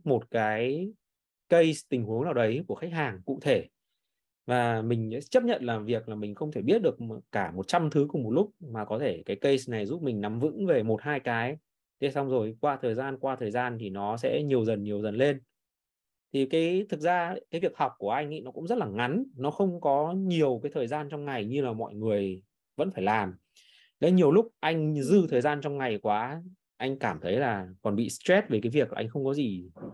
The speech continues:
Speaker 1: không có gì để mà làm. Thực ra là mỗi cái chủ đề, ví dụ anh học giải phẫu thì anh chỉ dành khoảng mười lăm đến hai mươi phút anh đọc. Anh đọc thôi, và anh ghi chép thôi. Sau đấy là anh quyết định anh để vào ngày mai. Bởi vì cái đấy nó cũng xuất phát từ cái việc mình học tiếng Anh ngày xưa. Như anh có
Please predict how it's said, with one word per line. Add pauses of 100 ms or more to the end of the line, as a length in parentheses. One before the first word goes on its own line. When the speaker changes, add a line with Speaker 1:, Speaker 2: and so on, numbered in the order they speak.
Speaker 1:
không
có
gì
để
mà
làm. (880)
Thực
ra
là
mỗi
cái
chủ
đề,
ví
dụ
anh
học
giải
phẫu
thì
anh
chỉ
dành
khoảng
mười
lăm
đến
hai
mươi
phút
anh
đọc. (1040)
Anh
đọc
thôi, (220)
và
anh
ghi
chép
thôi. (220)
Sau
đấy
là
anh
quyết
định
anh
để
vào
ngày
mai. (800)
Bởi
vì
cái
đấy
nó
cũng
xuất
phát
từ
cái
việc
mình
học
tiếng
Anh
ngày
xưa.
Như
anh
có